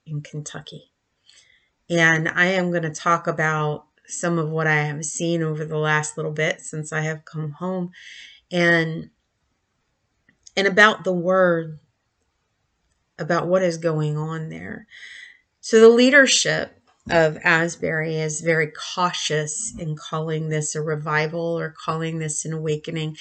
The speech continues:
And I understand why, because truthfully speaking, they are hesitant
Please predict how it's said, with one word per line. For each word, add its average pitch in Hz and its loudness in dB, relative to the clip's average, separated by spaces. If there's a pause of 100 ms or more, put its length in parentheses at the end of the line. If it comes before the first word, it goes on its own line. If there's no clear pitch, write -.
(440)
And 220 8
I 240 10
understand 196 2
why, 175 -8
because 175 -4
truthfully 190 -4
speaking, 165 -4
they 165 2
are 160 -2 (500)
hesitant 175 -2